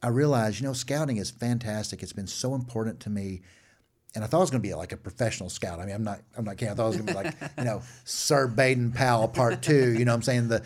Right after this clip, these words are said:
Speaker 1: the man that brought, you know, scouting to the United States in nineteen ten, nineteen twenty. But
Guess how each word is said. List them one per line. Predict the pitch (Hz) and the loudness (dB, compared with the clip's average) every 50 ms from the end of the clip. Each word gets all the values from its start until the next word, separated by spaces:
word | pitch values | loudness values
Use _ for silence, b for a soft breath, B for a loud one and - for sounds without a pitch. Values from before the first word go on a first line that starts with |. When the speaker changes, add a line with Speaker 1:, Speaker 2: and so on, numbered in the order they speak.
| B B B B B | B B B B B
Speaker 1:
the | - | -4
man | 123 127 123 123 123 120 | 0 2 4 4 4 4
that | 120 110 | 2 2
brought, | 98 127 123 117 117 117 - - | 2 4 4 4 2 0 -6 -6
you | 127 123 | -4 -4
know, | 113 107 107 | -4 -4 -2
scouting | 104 - - - 139 120 113 113 | -2 0 2 4 4 4 4 2
to | 110 | 0
the | 113 | 0
United | 117 117 110 107 104 101 | 0 0 0 0 -2 -2
States | - 131 113 110 107 - | -2 0 0 0 -2 -4
in | - 117 | -6 -6
nineteen | 110 104 - - 123 110 104 104 | -6 -6 -6 -6 -6 -4 -4 -4
ten, | - 127 123 117 113 113 | -2 -2 -2 -2 -2 -4
nineteen | 107 - - 113 | -6 -6 -6 -6
twenty. | 107 110 113 110 101 B B B B B B B B B B B B _ | -4 -4 -4 -4 -6 B B B B B B B B B B B B _
But | 127 120 143 139 139 135 127 127 | -2 2 4 6 6 6 4 0